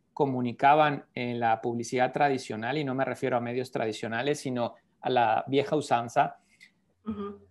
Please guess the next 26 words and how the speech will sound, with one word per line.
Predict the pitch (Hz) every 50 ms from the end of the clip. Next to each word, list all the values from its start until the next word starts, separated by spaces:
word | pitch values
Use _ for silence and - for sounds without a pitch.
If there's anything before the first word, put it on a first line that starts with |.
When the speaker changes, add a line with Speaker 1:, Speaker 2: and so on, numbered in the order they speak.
| _ _ -
Speaker 1:
Hoy | - 175 185 190 202 220 226 233 - - - - -
ya | 147 156 160 165 165 170
no | 170 175 175
le | 170 147 127 127
crees | - 135 131 139 147 143 -
a | 131
nadie. | 120 110 113 131 151 156 123 104 - _ _ _ _ _ _ _ -
Hoy | 131 143 156 170
necesitas | 175 175 180 175 - 127 120 - 151 147 143 - 151 151 156 160 156 156 - - _ _ _ _ _ _
que | - 147 131
te | - - 127
den | 120 127 135 139
esa | 143 143 143 - 165 156 151 139
veracidad. | 127 - 139 123 117 117 113 - - - 117 113 120 131 147 165 196 202 - - _ _ _ _ _ _
¿Cómo? | - - 165 185 202 214 247 311 - - _ _ _ _ _ _ _ -
Con | - 135 131
la | 123 120
opinión | 113 - 117 120 120 117 117
pública. | - 120 117 110 107 110 - - 113 - _ _ _ _ _ _ _ _ _ _ _ _ _ _ _ _ _ _ _ _ _
Sin | _ - - 175 160
embargo, | 156 147 151 151 165 175 190 202 190 202 208 214 220 - - _ _ _ _ -
tampoco | 147 143 143 - 156 160 160 - 190 196 196 196 190 - - - _ _
significa | - - - 151 147 139 135 135 - - 233 240 - 160 135 127 127 -
que | 147 131
las | 131 127 127 -
marcas | 160 156 156 165 160 - 180 180 180 180